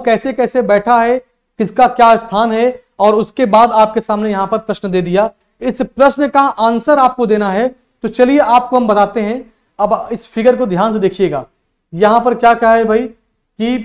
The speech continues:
पंकज प्रारंभ से बैठे हैं बारहवें, बाईसवें स्थान पर, संजय अंत से बैठे हैं पन्द्रहवें स्थान पर। यदि दोनों अपना स्थान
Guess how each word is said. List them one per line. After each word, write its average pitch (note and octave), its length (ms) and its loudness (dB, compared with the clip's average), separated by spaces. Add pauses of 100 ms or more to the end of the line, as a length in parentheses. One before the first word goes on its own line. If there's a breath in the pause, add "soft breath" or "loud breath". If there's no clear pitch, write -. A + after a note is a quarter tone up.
(120)
पंकज G#3+ 440 0
प्रारंभ A3 480 2
से A#3 180 2
बैठे G#3+ 360 0
हैं A3+ 340 -4
बारहवें, F#3 500 0 (140)
बाईसवें G#3 480 2
स्थान A3+ 280 -4
पर, A#3 200 -4 (560)
संजय A3+ 460 0 (420)
अंत A#3+ 280 0
से C4 120 0
बैठे A#3+ 320 2
हैं A#3+ 160 -4
पन्द्रहवें G#3 540 0
स्थान A3+ 340 -4
पर। A#3+ 200 -2 (360)
यदि G#3+ 260 0
दोनों A3 440 2
अपना A3+ 460 0
स्थान A3 380 -6